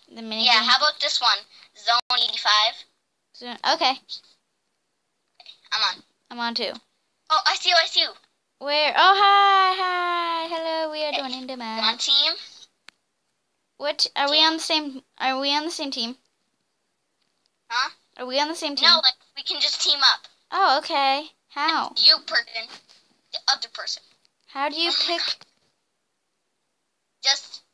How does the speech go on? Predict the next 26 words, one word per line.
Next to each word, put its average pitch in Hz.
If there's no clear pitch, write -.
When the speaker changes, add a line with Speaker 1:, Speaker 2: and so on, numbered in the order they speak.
Speaker 2:
just -
say 311
that 285
we 262
just -
don't 269
kill -
each 202
other. -
Speaker 1:
Okay. 226
Oh, 311
Speaker 2:
Okay? 285
Speaker 1:
yes. 330
Truce, 247
truce. -
Speaker 2:
Yeah. -
Speaker 1:
Yes. -
Li-, 220
we 240
shall. 247
Truce. -
Awesome 254
Duck. 240
One 240
twenty-three. 240
Truce. -